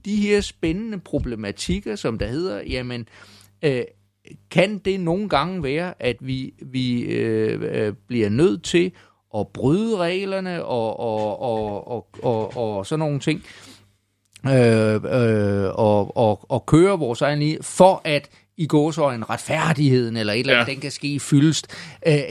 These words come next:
Speaker 1: kan det, kan det, øh, øh, ligesom legalisere det? Og det, det synes jeg er spændende, når film ligesom udfordrer vores egne moralske kodex. Men
Speaker 2: Ja.
Speaker 1: det, som filmen slutter af med, det
Speaker 2: Ja.
Speaker 1: er sådan set bare, den konkluderer, "Nej, vi skal alle sammen spille efter
Speaker 2: Ja, det er
Speaker 1: reglerne,
Speaker 2: status
Speaker 1: fordi,
Speaker 2: quo.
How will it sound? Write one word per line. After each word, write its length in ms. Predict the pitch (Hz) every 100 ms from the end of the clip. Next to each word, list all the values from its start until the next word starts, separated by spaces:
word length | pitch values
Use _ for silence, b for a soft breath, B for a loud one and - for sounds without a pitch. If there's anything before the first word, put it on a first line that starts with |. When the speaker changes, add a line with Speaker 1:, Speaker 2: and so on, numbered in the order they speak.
| -
Speaker 1:
kan 180 | 165 160
det, 260 | 190 214 -
kan 180 | 170 156
det, 400 | 185 202 - 170 -
øh, 140 | 151
øh, 200 | 143 139
ligesom 420 | 123 151 202 156 143
legalisere 840 | 135 139 131 120 113 - 143 151
det? 220 | 120 113 -
Og 180 | 135 185
det, 240 | - -
det 140 | 214
synes 260 | - 208 208
jeg 160 | 208 -
er 400 | 131 117 101 -
spændende, 580 | - - 165 240 254 214
når 160 | 151
film 420 | 120 - 202 202 B B B -
ligesom 440 | 165 160 190 147 -
udfordrer 680 | 202 202 - 165 139 127
vores 380 | 117 113 110 104 -
egne 360 | 104 131 190 185
moralske 540 | 120 127 143 170 -
kodex. 420 | - 185 226 202 -
Men 100 | 185
Speaker 2:
Ja. 80 | 110
Speaker 1:
det, 160 | 233 240
som 200 | 226 196
filmen 360 | 208 220 202
slutter 280 | 165 143 127
af 200 | 143 202
med, 240 | 190 175 175
det 60 | 196
Speaker 2:
Ja. 120 | 175
Speaker 1:
er 80 | 160
sådan 220 | 160 180
set 200 | 165 165 -
bare, 180 | 135 156
den 120 | 147
konkluderer, 500 | 139 135 143 180 170
"Nej, 240 | 311 359 B B B -
vi 100 | 262
skal 200 | - 214
alle 260 | 156 180 202
sammen 280 | 151 170
spille 360 | - 156 185 165
efter 200 | 151 147
Speaker 2:
Ja, 60 | 120
det 60 |
er 40 | 214
Speaker 1:
reglerne, 180 | - 185
Speaker 2:
status 180 | -
Speaker 1:
fordi, 160 | 208 185
Speaker 2:
quo. 140 | 185